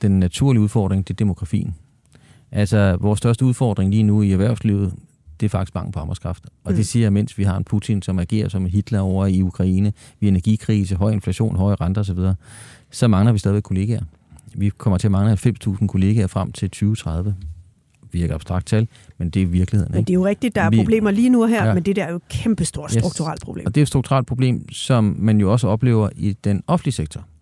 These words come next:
Speaker 1: Altså, vi kommer til at mangle tredive tusind sosuer.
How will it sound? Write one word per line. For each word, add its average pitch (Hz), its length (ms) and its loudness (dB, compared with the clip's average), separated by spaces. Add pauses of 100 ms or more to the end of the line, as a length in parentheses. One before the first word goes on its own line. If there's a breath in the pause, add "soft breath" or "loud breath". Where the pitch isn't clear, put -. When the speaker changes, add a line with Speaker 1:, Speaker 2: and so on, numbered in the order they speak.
(360 soft breath)
Speaker 1:
Altså, 107 200 0
vi 110 200 2 (120)
kommer 113 200 2
til - 80 0
at 113 60 2
mangle 110 420 2
tredive 120 440 -2
tusind - 460 -6
sosuer. - 420 -6